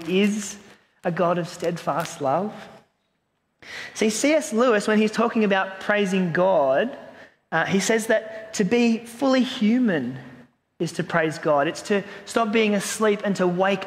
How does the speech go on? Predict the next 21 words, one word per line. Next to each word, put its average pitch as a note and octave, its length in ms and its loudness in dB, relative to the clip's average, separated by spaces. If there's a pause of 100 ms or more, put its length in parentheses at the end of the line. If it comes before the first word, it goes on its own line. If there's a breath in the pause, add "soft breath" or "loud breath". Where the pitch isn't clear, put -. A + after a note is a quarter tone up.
up F#3 220 -2
and E3 180 -8
see F3 380 0
who D#3 160 -2
he D#3+ 300 4
is. - 360 -4 (280 loud breath)
<clears throat> - 240 -12
He A3+ 380 2
puts C#4 200 0
it C4+ 60 2
like A3 200 0
this. G#3 220 0
It's - 100 -10
gonna F#3+ 120 2
come F#3 80 2
up F3 60 -2
on F3+ 60 0
the F3+ 80 0
slide. F3 400 0 (840)
He F3+ 100 2
says, F3+ 400 0